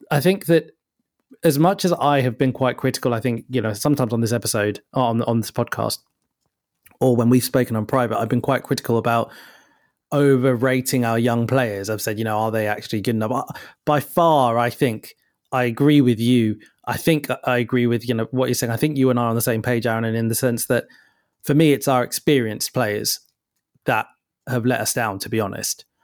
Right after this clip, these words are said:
And some of that is through just their quality, not necessarily that they've let us down because, you know, they've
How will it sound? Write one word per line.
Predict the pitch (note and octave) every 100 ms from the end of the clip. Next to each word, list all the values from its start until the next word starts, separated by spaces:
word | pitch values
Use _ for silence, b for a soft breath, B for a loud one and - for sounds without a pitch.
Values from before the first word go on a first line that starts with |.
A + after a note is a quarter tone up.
| B B B -
And | C3 B2 A#2+ A2+
some | - - D#3 E3+
of | D3+
that | C#3+ B2+
is | B2+ -
through | C3 C#3 B2 A2+
just | C3+ - C3
their | A2+
quality, | - E3+ C3 - G2 G2+
not | A#2 B2+
necessarily | B2 A#2+ C3+ A#2 A2 G#2+
that | A2 - -
they've | A2+
let | A#2 A2+
us | G#2+
down | B2 G#2 G#2
because, | A2 A2+ F#2+ -
you | G#2
know, | G2
they've | G2 G#2+